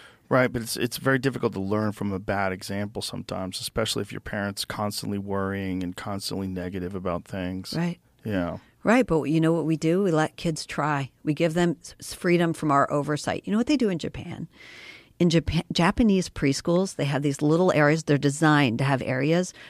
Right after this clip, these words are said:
Speaker 2: for kids that, where the teachers can't see, so that they work out their own problems.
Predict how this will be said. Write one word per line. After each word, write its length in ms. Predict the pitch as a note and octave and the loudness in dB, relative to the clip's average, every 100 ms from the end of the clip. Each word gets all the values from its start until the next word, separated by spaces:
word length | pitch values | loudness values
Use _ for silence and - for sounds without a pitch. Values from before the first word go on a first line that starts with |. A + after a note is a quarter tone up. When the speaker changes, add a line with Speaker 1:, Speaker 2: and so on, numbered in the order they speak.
| - | -4
Speaker 2:
for 120 | D#3 | -2
kids 520 | - - D#3 F3 - - _ _ _ _ | 0 2 2 2 -4 -16 _ _ _ _
that, 260 | E3 C#3+ _ | 2 2 _
where 240 | E3 E3 | 4 6
the 220 | D#3+ C#3 - | 6 4 2
teachers 380 | - F#3+ A3+ G3 | -2 0 2 0
can't 380 | - E3+ C#3+ - | 0 2 2 -2
see, 440 | - C#3+ C#3+ G3+ - | 0 2 2 0 -6
so 160 | - - | -6 -2
that 160 | E3 D#3+ | 0 2
they 100 | E3+ | 4
work 280 | D3+ F3 F#3 | 4 4 6
out 160 | E3+ | 4
their 180 | E3 D3+ | 4 0
own 160 | D#3 D#3 | 0 0
problems. 760 | - C#3 C3 C3 F2+ A2+ - | 2 2 2 0 -6 -12 -18